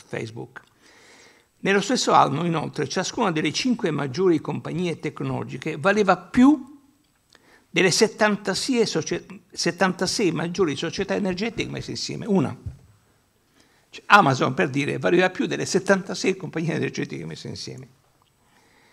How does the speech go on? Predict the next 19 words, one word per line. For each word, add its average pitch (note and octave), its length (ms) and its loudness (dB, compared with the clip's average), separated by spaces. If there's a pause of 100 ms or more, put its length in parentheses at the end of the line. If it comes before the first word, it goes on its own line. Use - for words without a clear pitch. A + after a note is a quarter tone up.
(640)
Ecco, - 180 -2
gli F#3 140 6
oligopi-, G#3+ 640 4
gli, E3 200 -6 (240)
questi - 280 -2
sono B2+ 200 -2
gli A#2 60 -4
oligo-, C3 320 -8
gli A#2+ 80 -8
oligopoli. B2+ 640 -6 (1600)
Gli - 100 -8
oligopolisti G3 920 -2 (1040)
hanno D3+ 160 6
nelle F3 180 0
mani C#3+ 240 0
persone, C3 500 -2
imprese - 640 -8
e B2+ 100 -12
stati. - 500 -14